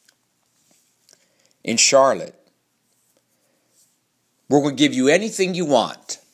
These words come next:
She didn't want to be a taker. She says, "Here's what I want. I want to give. I want to give Make-A-Wishes to other kids that are sick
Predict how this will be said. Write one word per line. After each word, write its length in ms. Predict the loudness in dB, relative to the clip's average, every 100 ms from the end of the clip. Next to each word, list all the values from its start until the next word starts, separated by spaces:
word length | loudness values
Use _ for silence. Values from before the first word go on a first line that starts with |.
| _ -8
She 200 | -4 -2
didn't 160 | -4
want 160 | -6 -6
to 60 | -8
be 100 | -10
a 40 | -6 -6
taker. 380 | -6 -10 -16 _ _ _ _ _ _ _ _ _ _ _ _
She 160 | -8 -2
says, 240 | -2 -4
"Here's 220 | -4 -4
what 100 | -2 -4
I 80 |
want. 480 | -4 -6 -8 -10 -18 -20 _ _ _
I 100 | -2
want 200 | 0 -2
to 60 | -6
give. 800 | -6 0 0 0 -4 -14 -20 -20 _ _ _ _ _ _ _ _ _ _ _ _
I 80 | 0
want 200 | 0 -2
to 60 | -4
give 440 | -6 0 0 0
Make-A-Wishes 1040 | -4 -4 -4 -6 -8 -6 -8 -8 -10 -10 _ _ _ _ _ -6
to 140 | -2
other 260 | -2 -2 -4
kids 420 | -4 -4 -2 -2
that 80 | -6
are 60 | -4
sick 460 | -2 -2 -6 -10